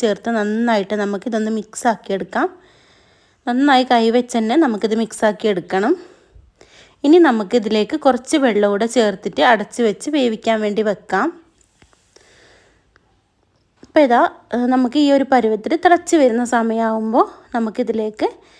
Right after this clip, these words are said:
ഏകദേശം ഞാൻ ഒരര മുറി തേങ്ങ ചിരവി ഇട്ട് കൊടുക്കുന്നുണ്ട്.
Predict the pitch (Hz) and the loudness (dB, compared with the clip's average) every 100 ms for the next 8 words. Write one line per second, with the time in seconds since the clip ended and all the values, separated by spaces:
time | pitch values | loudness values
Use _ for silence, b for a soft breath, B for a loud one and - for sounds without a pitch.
0 | b b 254 262 247 269 269 311 277 240 | b b 0 2 2 0 2 2 4 2
1 | 262 - 254 254 240 269 285 226 226 254 | 0 0 2 2 2 2 2 2 -2 0
2 | 233 208 208 240 381 - - 220 208 214 | 0 0 0 -2 -4 -6 -4 -4 -2 -4
3 | 320 - 247 196 - 190 202 208 202 | -4 0 0 0 -4 -6 -4 -4 -2